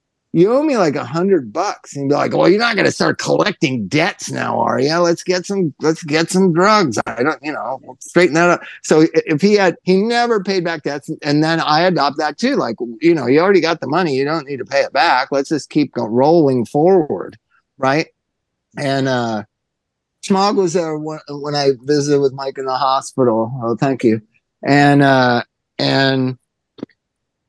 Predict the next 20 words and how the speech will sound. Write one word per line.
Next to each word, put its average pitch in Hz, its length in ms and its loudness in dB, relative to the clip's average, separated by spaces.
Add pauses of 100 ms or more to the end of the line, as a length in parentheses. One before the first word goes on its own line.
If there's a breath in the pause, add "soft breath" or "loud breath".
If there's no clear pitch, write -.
you 180 120 2
know, 127 220 2
Smog 175 380 2
has 135 200 -6
the - 80 -12
greatest 135 400 -2
stories 131 580 0
of, 113 300 -6 (180)
of, 107 560 -4 (520)
of, 107 420 0 (840)
you 147 140 2
know, 113 220 2
taking 127 300 2
acid 135 420 2
on 131 140 2
the 127 80 2
road. 131 240 4
That, 139 220 -2
that's 170 240 -2
the 147 100 -4